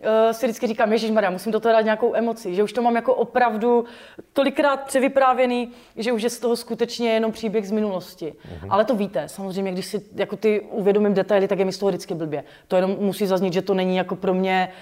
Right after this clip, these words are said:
Speaker 1: něco samozřejmého. Je to prostě hrozná věc, která se mi stala a je pořád špatná. Ale už jsem nad věcí.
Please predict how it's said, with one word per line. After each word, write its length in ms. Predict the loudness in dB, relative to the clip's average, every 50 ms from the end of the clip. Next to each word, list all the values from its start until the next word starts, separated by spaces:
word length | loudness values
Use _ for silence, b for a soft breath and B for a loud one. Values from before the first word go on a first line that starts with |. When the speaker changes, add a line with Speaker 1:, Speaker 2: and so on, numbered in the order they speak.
| B B B
Speaker 1:
něco 240 | -4 -4 -4 -4 -4
samozřejmého. 600 | -2 -2 -2 -2 -2 -2 -2 -2 -2 -4 -6 -8 -10 -14 -6
Je 160 | 0 0 2 2
to 100 | 2 0
prostě 340 | 0 0 -2 -2 0 -2
hrozná 640 | 0 2 2 2 2 0 0 2 2 2 2 0 -2
věc, 240 | -2 -2 -4 -4 -4
která 220 | -2 -2 -2 -2
se 120 | -2 -4
mi 60 | -8 -8
stala 300 | -6 -4 -2 2 2 2
a 180 | 2 0 -2
je 120 | -2 -2 -2
pořád 360 | -4 -2 0 2 2 2 0
špatná. 380 | -2 -8 -8 -8 -6 -6 -6
Ale 340 | -4 0 2 4 4 4 4
už 220 | 2 0 -4 -6 -8
jsem 200 | -4 -2 0 2
nad 140 | 2 0
věcí. 360 | 0 -4 -6 -6 -10 -16 -16